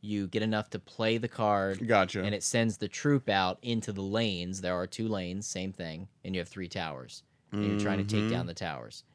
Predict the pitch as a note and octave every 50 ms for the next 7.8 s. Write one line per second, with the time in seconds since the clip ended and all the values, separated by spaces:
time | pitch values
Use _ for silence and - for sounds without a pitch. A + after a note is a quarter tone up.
0 | _ - F2+ F2 - F2+ F2+ E2+ E2+ E2+ D#2+ D2+ C2 G1+ - - _ _ _ _
1 | _ _ _ _ _ _ _ - - - - D3+ D3+ E3+ E3+ - E3 C3 - -
2 | - C3+ B2+ A2 A2 G2+ F#2 - - A2+ G#2+ G#2+ A2+ A#2+ A#2+ - _ _ _ _
3 | _ _ _ _ _ - G#2+ A#2 A#2 A#2+ A#2 A#2 A#2+ A#2 A#2 A#2+ A2+ A2 B2 A2+
4 | A2+ - - - _ _ _ _ _ _ _ _ _ - - - A#2 G#2+ G#2+ A2+
5 | A2 - - - A2+ A2+ A2+ - B2 A#2+ A#2+ A#2+ A#2+ A#2+ B2 B2 B2 - _ _
6 | _ _ _ _ _ - - F2+ F2+ E2 - - - - A#2+ A#2 C3 D3+ D3+ -
7 | - D#3 D#3 D#3+ D#3+ D3 A#2+ A#2 A2+ G#2+ F#2+ E2+ D2+ D2+ D2